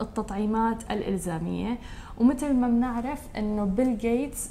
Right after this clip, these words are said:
آه، صحيح إنه هو، آه، بنى شركته الخاصة لل-، ال-،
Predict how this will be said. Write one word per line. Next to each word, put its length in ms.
آه، 320
صحيح 600
إنه 180
هو، 260
آه، 200
بنى 360
شركته 440
الخاصة 680
لل-، 340
ال-، 840